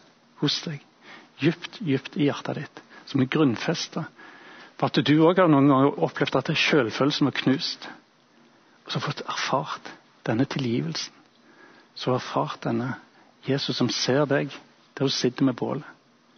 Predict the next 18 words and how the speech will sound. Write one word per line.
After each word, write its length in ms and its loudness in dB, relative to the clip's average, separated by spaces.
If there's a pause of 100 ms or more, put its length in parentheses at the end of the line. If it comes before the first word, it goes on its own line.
(280)
og 140 -2
ønsker 420 0
å 160 2
møte 400 2 (300)
deg. 180 -6 (2000)
Jeg 120 4
hadde 160 4
en 140 4 (100)
samtale 580 4
med 260 4 (480)
Marita, 440 4
som 120 4
er 80 4
daglig 220 4
leder, 340 2 (320)
om 120 4
denne 200 4
teksten. 460 -2